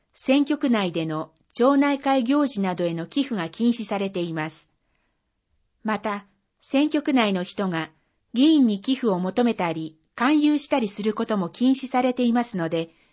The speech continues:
ご理解とご協力をお願いします。編集にあたって。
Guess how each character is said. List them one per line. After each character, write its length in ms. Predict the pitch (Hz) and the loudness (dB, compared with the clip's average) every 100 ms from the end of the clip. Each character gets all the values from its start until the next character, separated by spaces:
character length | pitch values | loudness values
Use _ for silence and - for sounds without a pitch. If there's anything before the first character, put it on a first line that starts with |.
| _ _ _ - | _ _ _ -2
ご 120 | 202 | 2
理 140 | 285 | 2
解 240 | 285 262 226 | 2 2 2
と 120 | 175 | -2
ご 160 | 180 175 | -4 0
協 220 | 269 269 | 2 4
力 300 | 269 262 240 | 2 2 2
を 40 | |
お 60 | 226 | 2
願 280 | 208 196 196 | 0 0 -2
い 40 | |
し 160 | 196 185 | -2 -4
ま 160 | 165 | -4
す。 220 | 170 - _ _ _ _ _ _ _ _ _ _ _ _ _ _ _ _ _ _ _ _ _ _ _ | -8 -16 _ _ _ _ _ _ _ _ _ _ _ _ _ _ _ _ _ _ _ _ _ _ _
編 260 | - 262 277 | 0 2 2
集 240 | 277 277 | 4 6
に 180 | 262 233 | 6 6
あ 80 | 220 | 2
た 120 | 208 | -2
っ 120 | 196 | -4
て。 300 | - 165 - | -6 -8 -8